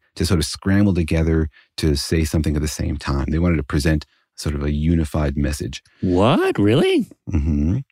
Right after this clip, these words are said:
Speaker 1: Yeah.
Speaker 2: But wasn't it a competition? Like, what's the incentive then? Or d-, do you get to claim to be the ones who discovered it?
Speaker 1: Well, it is a competition, but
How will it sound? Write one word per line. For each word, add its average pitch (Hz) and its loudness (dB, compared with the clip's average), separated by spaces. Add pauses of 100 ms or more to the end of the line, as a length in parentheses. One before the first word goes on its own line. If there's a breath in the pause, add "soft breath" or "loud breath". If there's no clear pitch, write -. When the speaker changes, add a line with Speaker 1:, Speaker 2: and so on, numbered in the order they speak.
(120)
Speaker 1:
Yeah. 117 2
Speaker 2:
But 117 4
wasn't 147 4
it 127 2
a - -2
competition? 143 0
Like, 98 0
what's 117 0
the 127 0
incentive 123 0
then? 82 0
Or 101 0
d-, - -6
do 113 0
you 101 4
get 104 2
to - -8
claim 120 0
to - -4
be 104 2
the 98 2
ones 92 0
who 90 -4 (420 soft breath)
discovered 87 -2
it? - -6
Speaker 1:
Well, 107 4
it 123 2
is 147 0
a - 0
competition, 95 2
but 131 0